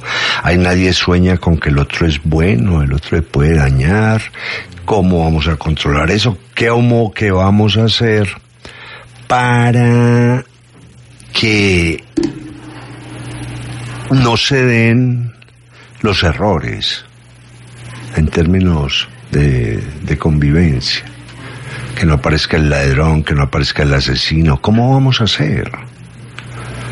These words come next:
Entonces lo vamos a educar, le vamos a enseñar a conocer el mundo, le vamos a dar un oficio. Porque es que son muy poquitos los que nacen malos desde chiquitos.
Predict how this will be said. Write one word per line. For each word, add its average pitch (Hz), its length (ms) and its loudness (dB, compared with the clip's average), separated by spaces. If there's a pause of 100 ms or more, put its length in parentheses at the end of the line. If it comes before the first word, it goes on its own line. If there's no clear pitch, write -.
(160)
Entonces 73 200 2
lo 71 140 4
vamos 62 280 0
a 65 40 0
educar, 64 1120 0
le 58 80 -2
vamos 57 460 0
a 55 280 -2 (400)
enseñar 69 520 2
a 65 120 -2
conocer 64 460 -2
el 58 200 -2
mundo, 104 1200 2 (420)
le 92 220 2
vamos 76 380 2
a 71 100 0
dar 67 180 0
un 67 180 2
oficio. 78 1300 0 (2250)
Porque 82 200 0
es - 120 -2
que 143 200 2
son 147 200 2
muy 156 140 4
poquitos 143 560 -2
los 131 200 0
que 92 120 -2
nacen 92 420 2
malos 123 440 2
desde 82 260 0
chiquitos. - 840 -4